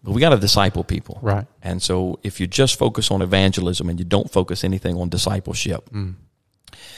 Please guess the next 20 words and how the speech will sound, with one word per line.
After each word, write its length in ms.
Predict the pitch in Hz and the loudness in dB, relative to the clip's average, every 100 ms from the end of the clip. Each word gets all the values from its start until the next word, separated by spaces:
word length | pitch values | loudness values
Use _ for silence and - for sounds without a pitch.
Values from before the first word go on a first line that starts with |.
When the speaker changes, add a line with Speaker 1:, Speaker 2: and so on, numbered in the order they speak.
| - - | -20 -2
Speaker 1:
that 200 | 104 92 | 0 2
church 300 | - 101 - | 4 2 2
will 120 | 87 87 | -4 2
wither 320 | 90 85 85 | 2 2 0
up 160 | 85 - | 0 -2
and 80 | 87 | -4
it 80 | - | -4
will 100 | 87 | -6
die 340 | - 123 104 - | -6 -8 -14 -10
because 280 | 104 101 98 | -6 -4 -4
Speaker 2:
Mm. 40 | 101 | -4
Speaker 1:
there's 220 | 95 95 | -4 4
no 120 | 98 | 6
roots 760 | 90 92 95 90 - - - - _ _ | 6 6 6 6 4 0 -2 -6 _ _
that 120 | - - | -6 -2
are 40 | |
Speaker 2:
Right. 100 | 98 | -2
Speaker 1:
being 240 | 85 80 | -4 -8
grown. 300 | 87 80 52 - | -8 -8 -8 -10
Speaker 2:
Right. 240 | - 101 | -4 -2